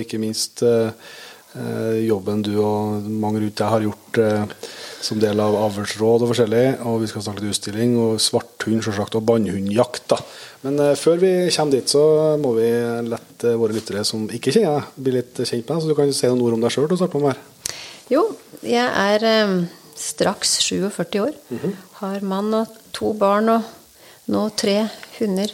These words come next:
Speaker 2: hjemme her vi bor på, på Rena i Åmot.
Speaker 1: Ja.
Speaker 2: Vokste opp på Rena, og jobber her som fysioterapeut i, i kommunen.
Speaker 1: Riktig.
Speaker 2: Hadde jo opprinnelig tenkt å bli veterinær, men det skar seg når jeg var allergisk mot hund, faktisk.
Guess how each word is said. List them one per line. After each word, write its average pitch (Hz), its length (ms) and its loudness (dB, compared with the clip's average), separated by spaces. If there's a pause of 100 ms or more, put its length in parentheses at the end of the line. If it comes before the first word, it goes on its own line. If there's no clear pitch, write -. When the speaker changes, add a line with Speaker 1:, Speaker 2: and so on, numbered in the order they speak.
Speaker 2:
hjemme 196 280 0
her 202 80 -2
vi 196 100 -2
bor 185 160 -2
på, 190 220 0 (440)
på 202 140 0
Rena 196 320 2
i 208 60 2
Åmot. 220 400 0 (100)
Speaker 1:
Ja. 147 100 2 (560)
Speaker 2:
Vokste 196 380 0
opp - 180 -6
på 247 140 4 (380)
Rena, 233 400 4 (1040)
og 220 120 2
jobber 196 300 2
her 190 160 4
som 185 240 2
fysioterapeut - 640 -2
i, - 100 -2 (220)
i - 120 -4
kommunen. 196 520 0 (360)
Speaker 1:
Riktig. 160 280 -6 (220)
Speaker 2:
Hadde 180 180 0
jo 180 40 0
opprinnelig 190 340 0
tenkt 180 240 0
å 185 40 -4
bli 190 160 0
veterinær, 196 460 2
men 208 100 2
det 202 120 0
skar 170 200 0
seg 202 160 0
når 202 140 0
jeg 208 100 0
var 190 140 2
allergisk 190 460 0
mot 185 180 0 (160)
hund, 202 260 4
faktisk. 277 360 2